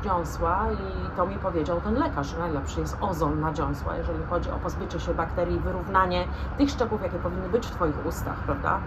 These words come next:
Olej kokosowy jest dobry na cukrzycę typu drugiego, dlatego że obniża poziom insuliny, obniża spajki insuliny i, y, poprzez to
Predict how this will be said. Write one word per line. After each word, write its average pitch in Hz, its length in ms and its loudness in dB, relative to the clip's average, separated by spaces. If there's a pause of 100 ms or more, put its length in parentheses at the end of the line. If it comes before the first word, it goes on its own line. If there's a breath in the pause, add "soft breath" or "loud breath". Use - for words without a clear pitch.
(600 loud breath)
Olej 311 200 6
kokosowy 285 440 4
jest 233 140 2
dobry 277 220 8
na 214 140 4
cukrzycę 214 420 -2
typu 196 220 -4
drugiego, 180 340 2
dlatego 180 280 -2
że 185 140 0
obniża 196 760 6
poziom 202 240 2 (140)
insuliny, 160 600 2 (100)
obniża 190 420 0
spajki 277 580 6
insuliny 160 720 -2 (760 loud breath)
i, 254 260 0
y, 220 840 0
poprzez 285 480 4
to 202 480 4